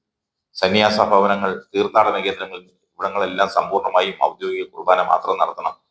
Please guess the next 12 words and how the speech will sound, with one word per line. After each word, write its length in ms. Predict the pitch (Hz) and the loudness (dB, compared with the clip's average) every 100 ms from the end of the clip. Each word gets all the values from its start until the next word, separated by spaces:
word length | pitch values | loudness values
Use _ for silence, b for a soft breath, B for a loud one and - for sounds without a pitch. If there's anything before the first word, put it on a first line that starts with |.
| b b b | b b b
മറ്റു 180 | 101 113 104 | -2 2 2
പള്ളികളിലും 480 | 104 110 113 113 110 98 | 4 4 4 4 0 2
എല്ലാ 140 | 110 113 | 4 4
കുർബാനയും 420 | 107 101 104 101 92 | 2 2 2 -2 -10
ഏകീകൃത 380 | 98 101 101 95 95 | -12 -12 -16 -14 -14
രീതിയിൽ 220 | 90 92 - | -14 -18 -6
തന്നെ 220 | 85 101 - - | -6 -6 -14 -10
അർപ്പിക്കണം. 420 | 80 - - 78 - _ _ _ | -10 -10 -10 -8 -10 _ _ _
അതിന് 240 | 95 113 117 110 | 0 4 4 4
മടിയുള്ളവരെ 580 | 113 120 110 107 107 92 - _ _ 85 | 4 4 6 6 4 0 -6 _ _ 0
മാറ്റി 260 | 87 110 95 | 0 0 -4
നിർത്തി 300 | 85 90 | -4 -6